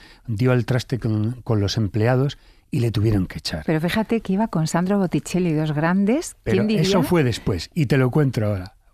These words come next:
Speaker 1: Porque es que resulta que dice, "Bueno, ya me han echado, ¿y ahora qué hacemos?". Y le dice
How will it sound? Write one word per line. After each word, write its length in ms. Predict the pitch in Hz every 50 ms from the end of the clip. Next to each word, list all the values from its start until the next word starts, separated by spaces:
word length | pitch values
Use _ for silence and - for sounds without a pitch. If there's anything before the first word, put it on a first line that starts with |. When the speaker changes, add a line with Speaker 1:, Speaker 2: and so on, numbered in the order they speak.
| _ _
Speaker 1:
Porque 400 | - 143 139 139 139 120 - 170
es 60 | 175 170
que 100 | - 202
resulta 400 | 185 190 165 196 180 - 175 147
que 100 | 131 127
dice, 240 | 113 104 - -
"Bueno, 180 | 92 110 113 98
ya 120 | 92 104
me 80 | 117 123
han 60 | 123
echado, 240 | 127 110 - 151 156
¿y 60 | 117 113
ahora 120 | 120 117
qué 60 | 101 104
hacemos?". 380 | - 170 160 127 101 - - - _ _ - - - - - - - -
Y 100 | - 120
le 120 | 107 110
dice 520 | 110 101 - - 113 101 98 95 90 82